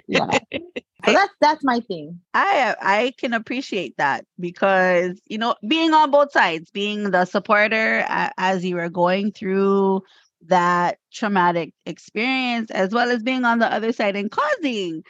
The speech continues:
Speaker 2: the, the, <laughs> you know, the, "Kulani, what the heck is going on over there? What, Kulani, why you never wait? What you doing?" And, you know, that part,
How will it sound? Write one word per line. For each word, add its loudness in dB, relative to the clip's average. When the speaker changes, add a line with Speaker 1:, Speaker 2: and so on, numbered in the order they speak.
Speaker 2:
the, 4
the, 4
<laughs> -6
you 2
know, 0
the, 0
"Kulani, 2
what -2
the -4
heck -4
is -10
going -2
on 2
over -4
there? -2
What, -4
Kulani, 0
why 6
you -2
never 0
wait? -6
What -4
you -2
doing?" 2
And, -2
you -2
know, 2
that 0
part, -2